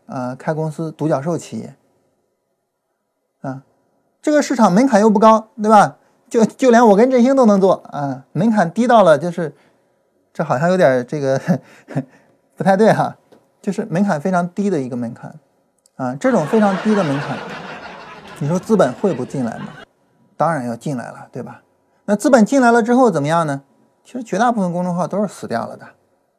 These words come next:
有，有多少公众号能，能，能一直坚持下来的？啊，很少。再往前推，就是当年微博的时候，啊，然后这个很多做，做微博的，然后后来现在也都没有了。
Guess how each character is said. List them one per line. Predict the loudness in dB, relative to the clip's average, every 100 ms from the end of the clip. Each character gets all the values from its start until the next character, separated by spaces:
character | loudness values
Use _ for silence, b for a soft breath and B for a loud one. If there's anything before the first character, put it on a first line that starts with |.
| _ _ _ _
有， | -10 2 4 4
有 | 2 0
多 | 2
少 | 2
公 | 2 0
众 | -2
号 | -2
能， | -4 -6 -6
能， | -4 -4
能 | -6
一 | -6
直 | -10 -8
坚 | -8 -8
持 |
下 | -10
来 | -12 -14
的？ | -16 -20 _ _ _ _ _ _ _
啊， | -20 -20 _
很 | -18 -16
少。 | -20 -20 _ _ _ _ _ _ _ _ _ _ _ 0
再 | 2
往 | 2 0
前 | -4
推， | -4 -2 -2
就 | -4
是 | -6 -2
当 | -2
年 | -2 -4 0
微 | 0
博 | 2 0
的 | -2
时 | -6
候， | -14 -16 _ _ _ _ _ _ _ -18
啊， | -16 -16 -20 _ _ _ _ _ _ _ _ _
然 | -10
后 | -6 -4 -4 -4 -12 -20 _ _ _
这 | -14 -12
个 | -12 -12 -12 -12 -16 -18 _ _ _ _
很 | -10
多 | -6 -4
做， | -2 -2 -2
做 | -4 -4 -2 0 -2
微 | -4
博 | -6 -6 -6
的， | -8
然 | -8
后 | -12
后 | -10
来 | -8 -8
现 | -10 -12
在 | -10
也 |
都 | -12
没 | -12 -12
有 |
了。 | -14 -20 -20